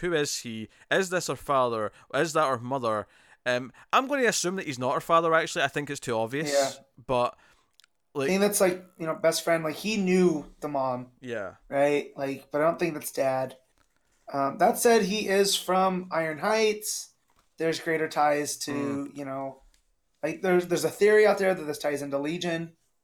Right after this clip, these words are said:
Speaker 2: Um, you know, so there, there's ties there with the Flash and time travel. You know, like, why was he in Iron Heights and all this other stuff?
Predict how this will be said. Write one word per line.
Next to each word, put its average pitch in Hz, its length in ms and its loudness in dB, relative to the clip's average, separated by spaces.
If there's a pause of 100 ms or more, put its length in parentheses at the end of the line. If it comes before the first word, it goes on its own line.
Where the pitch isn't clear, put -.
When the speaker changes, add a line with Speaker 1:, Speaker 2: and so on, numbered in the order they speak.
(360)
Speaker 2:
Um, 135 640 -4 (560)
you 151 120 -4
know, 156 200 4
so 151 180 -2
there, 156 160 2
there's 160 240 0
ties 170 520 2
there 147 580 0
with 139 200 -10
the 143 60 -10
Flash 139 380 -2
and 143 100 -12
time 139 220 -2
travel. 131 540 -4 (760)
You 143 140 -4
know, 139 300 -2 (140)
like, 139 180 -12
why 139 260 4
was 151 140 -2
he 147 80 -6
in 147 60 -2
Iron 143 220 -2
Heights 135 440 -4
and 131 100 -12
all 131 120 -6
this 123 140 -6
other 127 160 -6
stuff? 123 440 -8